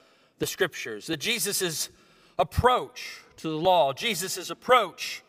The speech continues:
to the things of the Spirit, is it the way of Jesus' life that we are called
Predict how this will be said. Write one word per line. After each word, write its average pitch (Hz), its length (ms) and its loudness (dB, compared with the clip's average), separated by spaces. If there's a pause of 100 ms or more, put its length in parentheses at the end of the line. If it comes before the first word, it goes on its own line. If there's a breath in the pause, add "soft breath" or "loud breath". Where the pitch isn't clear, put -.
(540 soft breath)
to 208 100 -6
the 185 120 0
things 208 340 0
of 170 80 -2
the 160 100 -6
Spirit, 185 460 4 (240 loud breath)
is 226 200 0
it 226 120 0
the 180 120 0
way 302 560 6 (100)
of 302 160 -2
Jesus' 240 680 -6
life 190 760 0 (1300)
that 147 180 -4
we 185 220 -8
are 196 140 2
called 180 640 0